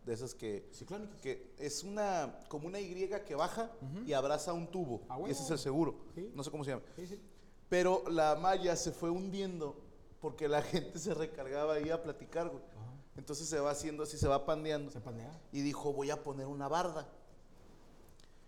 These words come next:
Speaker 1: Pero el señor no era albañil. Y él dijo, "A ver, gente, no había YouTube. Ahorita tú pones cómo poner una barda."
Speaker 2: Y te sale.
Speaker 1: Y te sale. En ese entonces el señor dijo,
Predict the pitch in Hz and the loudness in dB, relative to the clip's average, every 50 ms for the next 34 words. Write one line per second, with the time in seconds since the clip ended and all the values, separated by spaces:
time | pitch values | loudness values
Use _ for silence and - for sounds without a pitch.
0 | - - - 180 180 175 175 170 165 165 175 190 170 139 123 120 127 127 123 127 | -20 -8 -2 0 2 2 2 0 -2 -2 -2 -2 0 0 2 2 2 2 0 -2
1 | 143 180 208 208 175 - - - - - - - - - - - - - - - | -2 -2 -4 -4 -4 -6 -10 -16 -18 -20 -20 -20 -20 -20 -20 -20 -20 -20 -20 -20
2 | - - 127 123 127 131 123 135 139 - - 147 135 - - - - - 139 147 | -18 -10 -2 0 0 0 0 -2 -4 -4 -2 -2 -2 -2 -2 -6 -6 -4 -4 -4
3 | 143 - - - - - - - 143 135 - 123 113 139 170 190 202 175 165 151 | -4 -6 -8 -12 -16 -18 -14 -12 -12 -10 -10 -8 -6 -4 -2 -2 0 -2 0 -2
4 | 151 147 - 151 135 104 87 - - - - - - - - - - - - 120 | -4 -4 -2 -4 -4 -4 -4 -8 -14 -16 -18 -18 -18 -18 -20 -18 -16 -4 -2 0
5 | 131 156 - - 202 - 208 185 - 190 185 165 135 113 104 - - - 151 196 | 0 2 0 0 -2 0 -2 0 0 0 0 0 -2 -6 -8 -10 -6 -2 0 0
6 | 233 233 202 131 143 139 147 151 156 139 120 110 117 123 120 113 107 104 101 117 | 2 0 0 0 2 2 2 2 0 2 2 4 4 4 6 4 2 0 0 -4
7 | 104 - - - 143 139 - - - 110 110 - - - - 185 196 175 135 123 | -8 -10 -10 -12 -12 -12 -14 -16 -16 -16 -12 -8 0 4 6 6 8 6 4 2
8 | 127 127 - 165 - - 175 180 170 175 - 190 170 190 185 185 190 202 190 175 | 0 0 -2 -2 0 0 -2 0 2 2 2 2 0 -2 -2 -2 0 0 0 0
9 | 170 135 - 156 143 - - | -2 -2 -2 -2 -4 -4 -4